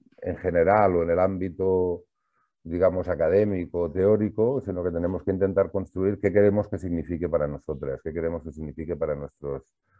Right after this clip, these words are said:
municipios en función de la realidad que tienen, ¿no? Y este es el objetivo, y esto solamente se puede hacer a partir de la escucha, de la participación, del intercambio y del incorporar también,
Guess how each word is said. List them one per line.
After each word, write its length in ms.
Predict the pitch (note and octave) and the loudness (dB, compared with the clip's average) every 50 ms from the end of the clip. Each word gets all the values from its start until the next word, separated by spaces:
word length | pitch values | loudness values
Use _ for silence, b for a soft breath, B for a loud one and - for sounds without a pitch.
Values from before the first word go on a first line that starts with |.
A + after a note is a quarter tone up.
| _ _ _ _ | _ _ _ _
municipios 560 | D2+ D#2 E2 D#2+ D#2 D2+ F2 D#2 E2 F#2 D#2+ | -6 -4 -4 -4 -4 -4 -6 -4 -4 -4 -4
en 140 | F2 D#2+ D2 | -6 -8 -8
función 320 | - D#2+ D2 D#2 D#2+ E2 | -10 -10 -6 -6 -4 -2
de 80 | D#2+ E2+ | -2 2
la 160 | D#2+ D2+ C#2+ | 2 2 2
realidad 600 | C#2 D2+ C#2+ C#2 C#2+ C#2 C#2 D2 D2 D2 C#2+ - _ | 2 0 -2 -2 -2 -4 0 0 2 0 0 -2 _
que 80 | - - | -14 -12
tienen, 340 | - - C#2 - C2 B1 A#1 B1 | -10 -10 -10 -10 -10 -12 -14 -16
¿no? 140 | D2+ G2 A#2+ - _ b b b b b b b b b b b _ | -16 -16 -18 -20 _ b b b b b b b b b b b _
Y 200 | - G#2 G2 G2+ | -4 0 4 6
este 200 | G#2 G2 G2+ - | 6 6 4 2
es 80 | A2 G2 | 4 6
el 80 | A2+ G#2+ | 6 6
objetivo, 500 | F#2+ D#2 F2+ E2 D2 F#2+ G2+ F#2+ F2 D#2+ | 4 4 0 -2 0 0 0 2 0 0
y 60 | E2 | 0
esto 160 | F2 - F#2 | -2 -4 -6
solamente 320 | F2 F#2 F#2 F2+ F#2+ F#2 | -2 -2 -2 -2 -2 -4
se 100 | F2 G2 | -6 -6
puede 200 | E2+ F2 F#2+ F2+ | -2 0 0 0
hacer 220 | F2 E2+ - F#2+ F#2 | 0 0 0 0 0
a 80 | F#2+ | 2
partir 440 | D#2 F2 D#2+ D2+ - F2 F2 F2 F2 | 0 0 -2 -2 -4 -4 -4 -4 -2
de 360 | F2 G2 F#2+ F2+ E2+ D#2+ D#2 | 0 0 2 2 0 0 -2
la 120 | D2+ D2+ D2+ | -2 -2 -2
escucha, 480 | D2 - _ - G2+ G2 - - G2 | -4 -4 _ -6 -6 -6 0 2 4
de 80 | G2 F#2 | 4 4
la 100 | E2+ D#2 | 2 0
participación, 840 | D2 D#2+ D2 D2 C#2+ C#2+ - - D2+ C#2+ - F2+ F2+ F#2 F#2 F#2 F#2 | 0 -2 -4 -6 -10 -14 -10 -10 -10 -6 -4 0 2 2 2 0 0
del 140 | E2 C#2+ C#2+ | -4 -6 -6
intercambio 760 | D2 C#2+ - C#2+ - - - F2 F#2 F#2+ E2+ F2+ G2 A2 A2+ | -6 -6 -6 -6 -4 0 0 0 0 0 -2 0 2 2 2
y 40 | G2 | 2
del 180 | E2 D#2 D#2 | 0 -2 -4
incorporar 580 | D#2+ D2+ D2+ D#2 D#2 C#2+ B1+ D2+ D2+ D2+ D2+ - | -4 -6 -4 -4 -6 -4 -2 0 0 0 0 0
también, 440 | - E2 D#2+ D#2+ D#2 D2 E2 F#2 | -2 -2 0 0 0 0 -2 -4